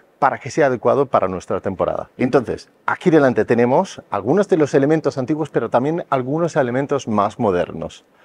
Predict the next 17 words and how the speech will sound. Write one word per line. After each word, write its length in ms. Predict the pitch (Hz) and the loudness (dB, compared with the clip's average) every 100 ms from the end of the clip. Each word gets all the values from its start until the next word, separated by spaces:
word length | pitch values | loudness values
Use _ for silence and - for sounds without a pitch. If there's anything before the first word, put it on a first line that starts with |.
| _ _ - | _ _ -8
Tenemos 200 | 107 107 | -4 0
la 120 | 107 | 2
barra 420 | 113 123 123 120 | 2 2 0 -2
completa 520 | - 104 117 117 143 - | -4 -2 -2 0 -2 -4
y 120 | 127 | -10
con 160 | 107 117 | -4 -2
el 100 | 107 | 0
logo 360 | 143 196 208 - _ - | 0 0 -4 -6 _ -2
iluminado. 600 | 165 127 107 131 120 - | 4 4 4 0 -2 -6
Sí, 260 | - 185 196 | -8 -8 -4
va 60 | 117 | -4
a 60 | 165 | -2
venir 260 | 170 170 - | -4 -6 -6
así. 320 | 113 - 160 - - - | -6 -6 -8 -10 -14 -4
Tenemos 400 | 120 127 131 - - | -2 0 -2 -8 -6
los 300 | 113 104 - | -4 -4 -4
faros 340 | 151 135 139 | -2 -2 -6